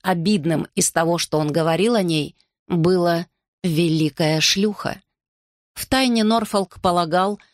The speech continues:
что она погубит его род. В декабре, когда принцессе было всего три месяца,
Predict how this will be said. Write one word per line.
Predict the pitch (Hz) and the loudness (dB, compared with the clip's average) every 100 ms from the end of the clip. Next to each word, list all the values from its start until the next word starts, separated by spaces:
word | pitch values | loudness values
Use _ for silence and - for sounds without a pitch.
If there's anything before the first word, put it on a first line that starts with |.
| _ | _
что | - - 175 | -8 0 0
она | 180 180 208 226 - | 2 2 0 -2 -2
погубит | 160 147 180 160 - | -2 0 0 0 -2
его | 165 185 196 | -2 0 2
род. | 226 202 - - _ _ _ _ _ _ _ | 0 -2 -6 -20 _ _ _ _ _ _ _
В | 185 175 | -2 0
декабре, | 170 180 160 185 214 | 0 0 0 0 0
когда | - 156 165 | -2 -2 -2
принцессе | - 170 196 185 175 | -2 -2 0 -2 0
было | 160 160 | 0 0
всего | - 175 170 | 0 0 0
три | 170 160 | 0 0
месяца, | 214 214 208 - 190 | 2 0 -2 -2 -4